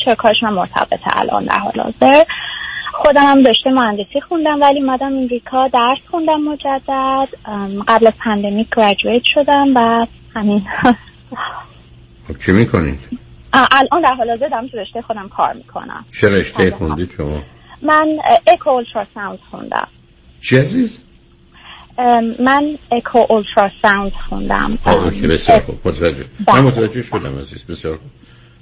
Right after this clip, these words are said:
Speaker 2: خب،
Speaker 1: بله.
Speaker 2: حالا برای چی لطف کردید تلفن کردید؟
Speaker 1: خواهش می‌کنم. آقای دکتر، ما دو سال پیش، ام، خدمت شما تماس گرفتیم، بعد بچه دار شدم و در نهایت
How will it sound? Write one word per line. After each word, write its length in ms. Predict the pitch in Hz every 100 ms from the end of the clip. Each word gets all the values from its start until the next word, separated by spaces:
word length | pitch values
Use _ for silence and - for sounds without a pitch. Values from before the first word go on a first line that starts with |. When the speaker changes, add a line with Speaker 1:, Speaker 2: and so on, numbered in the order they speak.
| -
Speaker 2:
خب، 220 | 127 120
Speaker 1:
بله. 100 | -
Speaker 2:
حالا 200 | 95 98
برای 240 | 95 98
چی 220 | 95 -
لطف 280 | 104 107 104 107
کردید 200 | 98 98
تلفن 360 | 87 80 98
کردید؟ 380 | 95 82 73 82 - -
Speaker 1:
خواهش 260 | - 247 233 -
می‌کنم. 280 | 247 226 220
آقای 320 | 262 427 339
دکتر، 140 | 277 302
ما 200 | 330 403 - -
دو 120 | 269
سال 340 | 277 285 262 262 -
پیش، 260 | 320 349 349 - -
ام، 200 | 254 254
خدمت 320 | 269 254 285
شما 120 | 311 302
تماس 300 | 285 240 254 262
گرفتیم، 260 | 262 269
بعد 180 | 220 214
بچه 300 | 196 196 -
دار 180 | 196 196 202
شدم 220 | - 202
و 80 | 208
در 160 | 208 208
نهایت 400 | 214 233 247